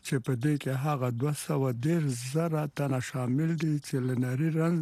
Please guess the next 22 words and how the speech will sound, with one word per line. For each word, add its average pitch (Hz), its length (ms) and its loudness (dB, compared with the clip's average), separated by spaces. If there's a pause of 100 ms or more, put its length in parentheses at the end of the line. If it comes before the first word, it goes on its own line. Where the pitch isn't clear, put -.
نه - 720 -2
مري 151 200 4 (260)
او 131 100 2 (260)
ګڼ 185 160 4 (140)
شمېر 170 420 2 (120)
درملو 139 500 0
په 131 140 2
مقابل 135 580 -2
کې 135 160 0
مقاومت 131 640 0
کوي. 131 200 -4 (520)
د 170 160 6
ملګرو 165 480 6
ملتونو 156 580 4
د 139 220 0
تیر 160 260 0
کال 135 240 2
راپورټ 135 360 0 (120)
پیشګویي 135 640 0
کوي 147 320 2 (120)
چې 123 280 0
د - 20 -2